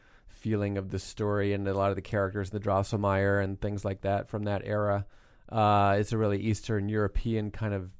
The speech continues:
more heavy dramatic. So we decided to change it to, I, I had some role in the, in, on the design team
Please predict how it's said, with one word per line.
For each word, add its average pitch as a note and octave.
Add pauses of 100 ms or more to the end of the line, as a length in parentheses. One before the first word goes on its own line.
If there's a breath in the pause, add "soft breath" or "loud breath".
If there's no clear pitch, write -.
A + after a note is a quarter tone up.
(440)
more G#2
heavy A2
dramatic. G#2
So C#3+
we D#3
decided C3+
to A#2+
change C3
it F#2+
to, A2
I, B2
I -
had C#3+
some B2+
role A2
in G2+
the, F#2
in, F#2+ (380)
on G2
the F#2
design F#2+
team F2